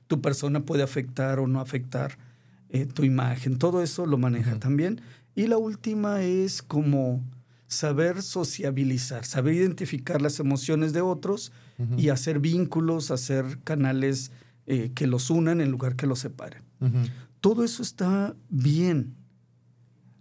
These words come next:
Speaker 1: Solo que el problema de Goleman es que todo se arregla contigo mismo.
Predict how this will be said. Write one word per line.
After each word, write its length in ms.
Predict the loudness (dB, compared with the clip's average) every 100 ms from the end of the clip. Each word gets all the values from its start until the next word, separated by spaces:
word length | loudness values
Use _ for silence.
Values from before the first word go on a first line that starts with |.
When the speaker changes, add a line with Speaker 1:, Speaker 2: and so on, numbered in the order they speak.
| -10
Speaker 1:
Solo 680 | -6 0 2 2 0 0 -6 -20 _ 0
que 100 | 0
el 80 |
problema 540 | 2 2 4 2 2 2
de 300 | 0 0 -2
Goleman 600 | 0 2 2 0 0 -4 -4
es 240 | -2 0 -2
que 400 | -4 -2 -2 -4 -16 _ _ _ _
todo 520 | 2 2 2 0 -2 -4
se 160 | -4 -2
arregla 400 | 0 0 0 0
contigo 460 | 0 2 0 2
mismo. 360 | 2 2 0